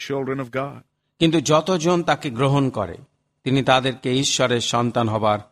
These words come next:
Speaker 2: অধিকার দিলেন।
Speaker 1: When you receive the Son of God today,
Speaker 2: যদি আপনি আজ ঈশ্বরের পুত্রকে গ্রহণ করেন,
Speaker 1: you receive all of the blessings that the Father has.
Speaker 2: পিতার যা কিছু আছে, আপনি সকলেই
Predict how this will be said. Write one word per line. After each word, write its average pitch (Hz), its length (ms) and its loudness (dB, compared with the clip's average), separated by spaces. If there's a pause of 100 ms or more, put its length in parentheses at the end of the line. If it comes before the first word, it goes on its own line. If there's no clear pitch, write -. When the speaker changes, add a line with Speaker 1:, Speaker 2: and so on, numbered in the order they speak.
(140)
Speaker 2:
অধিকার 107 440 -4
দিলেন। 85 280 -10 (360)
Speaker 1:
When 165 140 -4
you 165 140 0
receive 165 420 -2
the 170 200 -4 (200)
Son 185 140 -4
of 151 160 -8
God 143 340 -4
today, 110 320 -8 (640)
Speaker 2:
যদি 135 240 2
আপনি 143 260 2
আজ 139 440 0
ঈশ্বরের 135 460 0
পুত্রকে 127 520 -6
গ্রহণ 117 380 0
করেন, 90 260 -8 (500)
Speaker 1:
you 151 120 0
receive 151 400 -2
all 208 540 0
of 202 80 -14
the 226 100 -2
blessings 147 680 -4 (340)
that 135 180 0
the 123 100 -4
Father 139 400 0
has. 156 560 -6 (380)
Speaker 2:
পিতার 151 460 2
যা 151 200 2
কিছু 170 340 -4
আছে, 104 380 -2
আপনি 117 260 -2
সকলেই 117 600 -4